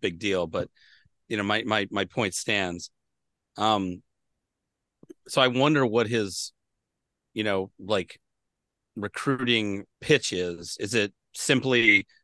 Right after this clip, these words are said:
"Look how shitty we are. We need you"? I mean, we're playing,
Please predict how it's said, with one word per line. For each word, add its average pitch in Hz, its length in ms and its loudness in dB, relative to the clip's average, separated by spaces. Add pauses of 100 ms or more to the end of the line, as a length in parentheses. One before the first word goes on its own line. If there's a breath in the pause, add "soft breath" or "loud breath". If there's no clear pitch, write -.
(160)
"Look 123 240 0
how 113 140 2
shitty 131 380 0
we 98 180 -2
are. 87 400 -2 (320)
We 117 140 -2
need 117 260 0
you"? 104 540 2
I 107 60 -6
mean, 117 140 0
we're 143 120 4
playing, 139 500 2